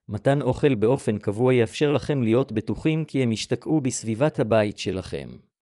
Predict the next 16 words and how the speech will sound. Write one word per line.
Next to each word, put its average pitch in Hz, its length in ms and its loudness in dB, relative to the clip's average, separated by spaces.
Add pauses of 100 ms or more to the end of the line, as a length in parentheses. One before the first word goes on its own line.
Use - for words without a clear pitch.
(800)
מדובר 117 440 2
ביתרון 127 520 0
משמעותי 110 540 -2
ביותר, 104 580 0 (380)
בגלל 113 360 2
שהנוכחות 117 640 -2
שלהם 110 360 0
יכולה 120 360 2
להרחיק 120 480 0
מזיקים 117 480 -2
אחרים 139 580 -4
שעשויים 117 520 0
להגיע 107 340 2
דרך 120 380 0
פתחי - 320 -6
הביוב, 110 600 -2